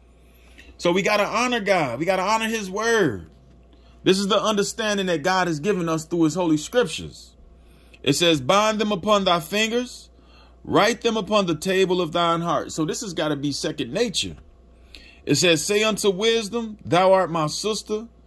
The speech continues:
and call understanding thy kinswoman." So you gotta have such a relationship with wisdom and understanding that you calling them your relatives.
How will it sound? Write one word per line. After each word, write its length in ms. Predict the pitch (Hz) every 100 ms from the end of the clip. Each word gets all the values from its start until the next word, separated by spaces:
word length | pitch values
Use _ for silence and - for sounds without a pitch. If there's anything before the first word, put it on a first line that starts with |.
| _ - - _
and 200 | 123 123
call 500 | - 190 196 196 -
understanding 920 | 165 175 156 156 - 165 180 170 170 151
thy 220 | 143 123
kinswoman." 920 | - - 180 196 185 147 165 139 113
So 120 | 139
you 140 | 190 277
gotta 320 | 202 151 101 - - - - - _ -
have 320 | 196 196 165
such 240 | 156 220 202
a 60 |
relationship 720 | 180 170 202 202 196 - 196 156
with 160 | 160
wisdom 560 | 135 196 208 202 175 170
and 100 | 170
understanding 680 | 185 160 156 220 233 208 175
that 220 | 165 160
you 80 | 226
calling 340 | - 196 180
them 160 | 175 160
your 160 | 139
relatives. 1160 | 127 147 302 247 156 - 151 104 76 - - -